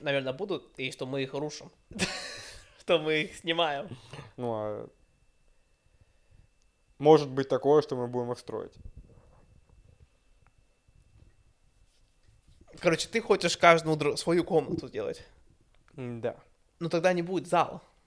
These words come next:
Speaker 2: Возможно.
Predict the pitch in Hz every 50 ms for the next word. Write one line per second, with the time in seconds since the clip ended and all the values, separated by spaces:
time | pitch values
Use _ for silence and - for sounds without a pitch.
0 | _ _ _ _ _ - - _ _ _ _ _ _ - _ - - - _ _
1 | _ - - - _ _ _ _ - _ _ _ _ _ _ _ _ _ _ -
2 | - _ 135 127 139 135 127 127 127 117 95 - - - - -